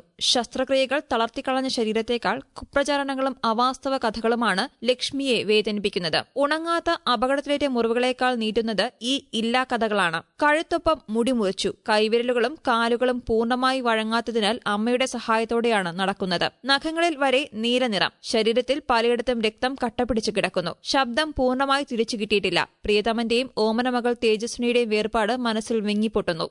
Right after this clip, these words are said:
ബാലുവിന്റെ സ്വപ്നക്കൂടായ ഹിരൺമയിലിരുന്ന് നിറമിഴിയോടെ ലക്ഷ്മി കേരള കൗമുദിയോട് മനസ്സ് തുറന്നു. അപകടത്തിൽ ഞാൻ കൂടി മരിച്ചാൽ മതിയായിരുന്നു. ഞാൻ മരിക്കാതിരുന്നത് വലിയ തെറ്റായിപ്പോയെന്ന രീതിയിലാണ് പലരും സംസാരിക്കുന്നത്.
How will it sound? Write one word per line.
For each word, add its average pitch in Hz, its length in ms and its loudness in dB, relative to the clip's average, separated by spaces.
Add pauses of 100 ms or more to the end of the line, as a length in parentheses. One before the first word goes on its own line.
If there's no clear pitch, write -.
(120)
ബാലുവിന്റെ 269 560 0
സ്വപ്നക്കൂടായ 240 720 0
ഹിരൺമയിലിരുന്ന് 233 880 0
നിറമിഴിയോടെ 247 640 0
ലക്ഷ്മി 208 420 -2
കേരള 214 360 0
കൗമുദിയോട് 220 540 0
മനസ്സ് 190 340 -6
തുറന്നു. 160 280 -2 (140)
അപകടത്തിൽ 311 520 0
ഞാൻ 262 300 0
കൂടി 285 220 0
മരിച്ചാൽ 254 440 0
മതിയായിരുന്നു. 185 580 2 (180)
ഞാൻ 196 280 0
മരിക്കാതിരുന്നത് 226 800 0
വലിയ 226 280 0
തെറ്റായിപ്പോയെന്ന 240 800 0
രീതിയിലാണ് 214 580 0
പലരും 208 380 0
സംസാരിക്കുന്നത്. 180 720 -2